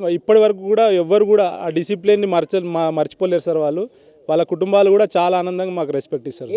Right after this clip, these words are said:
ఇప్పుడు ప్రభుత్వ శాఖలో అన్ని రకాల శాఖలు ఉంటాయి సార్. పబ్లిక్ని అత్యంత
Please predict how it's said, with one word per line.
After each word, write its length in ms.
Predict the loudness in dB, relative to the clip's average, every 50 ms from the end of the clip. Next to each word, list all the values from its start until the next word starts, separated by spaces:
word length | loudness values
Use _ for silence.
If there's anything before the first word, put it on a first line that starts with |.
| -8 -8
ఇప్పుడు 500 | -2 2 4 6 6 6 6 4 2 0 -6 _ _ _ _ _ _ _ _ _ _ -2
ప్రభుత్వ 340 | 0 2 2 4 4 2
శాఖలో 500 | 2 2 0 0 0 0 -2 -2 -2 -2
అన్ని 460 | -4 -6 -8 -8 -6 -4 -2 0 0 0
రకాల 600 | 0 0 0 0 0 0 0 0 -2 -2 -4 -8 _ _ _ -20 -8 -4
శాఖలు 300 | -4 -4 -2 0 0 0
ఉంటాయి 200 | 0 0 -2 -2
సార్. 180 | -2 -4 -6 -8 _ _ _ _ _ _ _ _ _ _ _ _ _ _ _ _ _
పబ్లిక్ని 520 | 0 0 0 0 0 -2 -2 0 2 2 2
అత్యంత 440 | 2 0 -2 _ -2 -2 -2 0